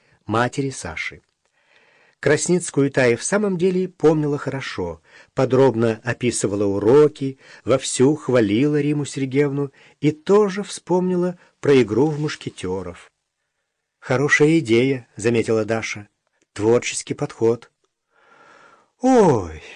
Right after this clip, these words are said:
наша Римма Сергеевна такая романтичная!» воскликнула Светлана Игоревна, подливая Даше чаю. «То одно придумает, то другое. И детей очень любила».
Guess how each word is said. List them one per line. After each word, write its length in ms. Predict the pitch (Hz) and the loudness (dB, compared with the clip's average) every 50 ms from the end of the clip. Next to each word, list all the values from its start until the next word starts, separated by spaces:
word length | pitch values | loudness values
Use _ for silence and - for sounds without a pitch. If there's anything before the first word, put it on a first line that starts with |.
| - - _ | -20 -20 _
наша 480 | - 208 247 254 240 190 - - 160 139 | -2 0 2 2 2 2 2 2 0 2
Римма 260 | 131 175 180 131 110 | 4 4 2 2 0
Сергеевна 520 | - - 120 110 107 135 170 151 127 131 | -4 -2 -4 -2 2 2 2 2 2 -2
такая 760 | 131 - - 135 135 117 - - 185 202 196 180 156 120 110 110 | -4 -4 -4 -4 -4 -2 -2 -2 0 0 2 2 2 2 2 0
романтичная!» 1300 | 120 117 117 123 120 120 123 - - 202 226 226 214 170 - - - - 101 98 95 98 95 95 95 - _ _ _ - - - _ | 0 -2 -2 -2 -2 -4 -6 -8 -6 -2 -2 0 0 -2 -4 -4 -6 -6 -8 -6 -6 -6 -6 -6 -10 -12 _ _ _ -20 -20 -10 _
воскликнула 540 | 110 113 - - - 127 123 - 113 113 110 | -4 -4 -2 0 0 -2 0 0 -2 -4 -4
Светлана 460 | - 113 110 - - 117 117 113 104 | -4 -6 -6 -4 -2 -2 -2 -2 -4
Игоревна, 640 | 107 120 127 151 147 147 147 143 135 139 139 139 - - - - _ _ | -6 -2 -2 0 0 2 0 0 0 -2 -2 -4 -4 -10 -20 -20 _ _
подливая 720 | - 123 101 98 113 107 85 98 120 139 151 151 156 156 | -2 -2 -2 0 -2 -2 0 2 0 0 0 0 -4 -4
Даше 420 | 139 113 101 104 110 - - - 120 | -6 -6 -8 -8 -6 -8 -8 -10 -8
чаю. 540 | - - - 92 92 92 87 85 95 - _ _ _ _ _ _ _ _ _ _ - _ _ _ | -8 -8 -8 -8 -10 -10 -12 -14 -16 -20 _ _ _ _ _ _ _ _ _ _ -20 _ _ _
«То 220 | - 254 254 240 233 | 0 2 4 4 4
одно 360 | 220 175 139 143 151 139 127 | 2 2 2 2 4 4 2
придумает, 640 | - - 107 98 90 98 90 87 92 90 87 95 _ _ _ _ _ | 0 -2 -6 -6 -6 -10 -12 -12 -14 -16 -16 -18 _ _ _ _ _
то 200 | - 214 247 254 | 4 4 4 4
другое. 720 | 202 220 220 202 175 127 110 101 92 90 87 85 82 - _ _ _ - - - _ | 2 0 -2 -2 -2 -2 -2 -2 -2 -6 -10 -14 -16 -20 _ _ _ -20 -20 -14 _
И 100 | - 156 | 0 2
детей 600 | 131 135 135 - - - 175 190 170 135 - - _ _ | 2 2 0 0 2 4 6 6 6 4 2 -4 _ _
очень 500 | 123 143 190 214 208 - - - 180 165 | 0 2 2 2 0 -2 -4 -4 -4 -4
любила». 720 | 156 147 139 110 92 107 135 170 185 180 156 139 123 - | -4 -6 -6 -4 -2 0 0 2 0 -2 -4 -8 -10 -12